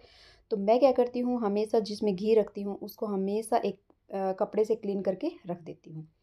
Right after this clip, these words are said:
और जो भी चकला, बेलन और चिमटा होते हैं उसको हमेशा wash करके ही रखती हूँ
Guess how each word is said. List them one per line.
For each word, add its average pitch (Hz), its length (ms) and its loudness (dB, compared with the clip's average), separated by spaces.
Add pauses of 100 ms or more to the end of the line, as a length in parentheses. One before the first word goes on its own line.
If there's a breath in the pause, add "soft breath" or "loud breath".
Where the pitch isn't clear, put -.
(640 soft breath)
और 202 260 2
जो 208 220 6
भी 214 100 0
चकला, 208 400 4
बेलन 202 400 4
और 208 160 0
चिमटा 202 320 0
होते 202 240 0
हैं 208 160 -4
उसको 247 260 0
हमेशा 208 360 0
wash 202 340 0
करके 190 280 -4
ही 254 240 -4
रखती - 300 -6
हूँ 156 180 -12